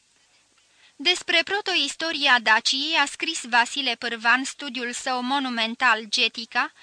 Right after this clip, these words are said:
apărut în o mie nouă sute douăzeci și șase. Pârvan, refăcând în linii mari unele perioade de viață protoistorică getă,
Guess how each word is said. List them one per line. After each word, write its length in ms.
apărut 460
în 120
o 100
mie 220
nouă 220
sute 320
douăzeci 500
și 260
șase. 580
Pârvan, 520
refăcând 600
în 200
linii 320
mari 360
unele 400
perioade 560
de 140
viață 420
protoistorică 1080
getă, 500